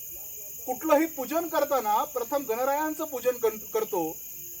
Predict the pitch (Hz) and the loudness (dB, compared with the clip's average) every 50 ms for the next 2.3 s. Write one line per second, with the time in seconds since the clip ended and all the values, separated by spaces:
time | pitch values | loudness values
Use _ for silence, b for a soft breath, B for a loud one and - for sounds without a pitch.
0 | - - - - - 214 226 226 - 226 214 240 262 277 269 269 254 262 269 269 | -14 -14 -12 -6 -4 -2 -2 0 0 0 4 4 4 4 4 4 4 4 4 2
1 | 262 - 226 - 254 220 220 214 214 240 247 247 - 254 233 214 175 175 160 - | 4 4 2 2 2 0 -2 -2 -2 -2 -2 -2 -4 -8 -6 -4 -2 -2 -2 -2
2 | - - - - - | -6 -8 -8 -8 -12